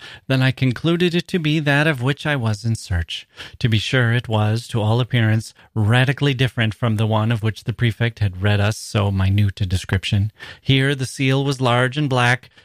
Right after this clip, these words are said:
with the D cipher. There it was small and red, with the ducal arms of the S family. Here the address to the minister was diminutive and feminine.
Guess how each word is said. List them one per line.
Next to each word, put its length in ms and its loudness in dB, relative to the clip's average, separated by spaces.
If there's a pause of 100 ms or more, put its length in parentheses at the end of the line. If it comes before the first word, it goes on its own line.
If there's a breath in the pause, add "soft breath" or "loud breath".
(180 soft breath)
with 140 0
the 60 0
D 200 0
cipher. 560 -2 (260 loud breath)
There 300 2
it 100 -6
was 140 -4
small 480 0
and 180 0
red, 320 0 (260 loud breath)
with 140 2
the 80 0
ducal 360 -2
arms 380 0
of 120 -2
the 160 -8
S 240 -2
family. 480 2 (520)
Here 240 2
the 180 0
address 580 0
to 100 -2
the 80 0
minister 540 2 (200 loud breath)
was 140 2
diminutive 800 0
and 120 -2
feminine. 520 0